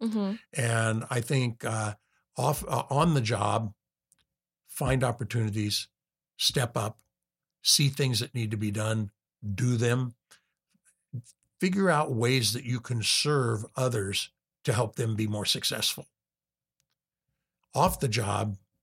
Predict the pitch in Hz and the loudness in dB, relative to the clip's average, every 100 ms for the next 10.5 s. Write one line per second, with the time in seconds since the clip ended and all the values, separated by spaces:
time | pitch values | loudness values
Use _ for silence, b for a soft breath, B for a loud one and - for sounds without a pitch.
0 | _ - 135 - 139 143 131 117 - 123 | _ -8 -6 0 2 2 2 2 2 0
1 | - 117 110 - 131 139 - 110 101 - | -4 -4 -2 0 0 0 -2 -4 -6 -8
2 | _ _ _ _ _ - - 120 117 123 | _ _ _ _ _ -10 -2 0 0 -2
3 | 131 - _ _ _ _ _ _ _ _ | -6 -10 _ _ _ _ _ _ _ _
4 | _ 117 123 123 131 131 - _ _ _ | _ 0 2 4 2 0 -8 _ _ _
5 | _ _ _ - 160 - - 165 139 123 | _ _ _ -4 -2 0 2 0 0 -2
6 | 123 - 113 - 107 - 104 - 107 101 | -2 -2 -4 -4 -4 -2 -2 -4 -6 -4
7 | - 104 - - _ _ - 139 135 120 | -4 -4 -8 -8 _ _ -6 -4 -2 -4
8 | 110 - - - _ _ _ b b - | -2 -2 -2 -8 _ _ _ b b 0
9 | 160 196 131 156 123 - 135 127 107 110 | 2 4 2 2 0 0 0 0 0 0
10 | 104 120 - 131 117 | 0 -2 -4 -2 -4